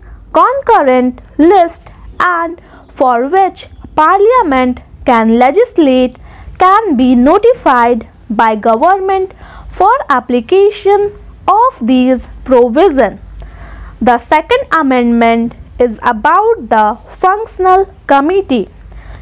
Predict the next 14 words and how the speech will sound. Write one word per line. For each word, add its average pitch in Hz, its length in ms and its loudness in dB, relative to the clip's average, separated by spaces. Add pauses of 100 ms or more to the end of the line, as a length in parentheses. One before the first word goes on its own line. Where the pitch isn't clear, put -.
(120)
In 440 340 2
the 240 180 2 (100)
present 415 580 2
act, 220 440 0 (220)
there 381 460 0
is 233 280 0
no 294 300 2
provision 226 960 0 (300)
for 339 440 0 (260)
functional 330 840 0 (140)
committees. 262 800 -2 (480)
Now, 359 480 2 (180)
this 508 380 0
corporation 294 1000 0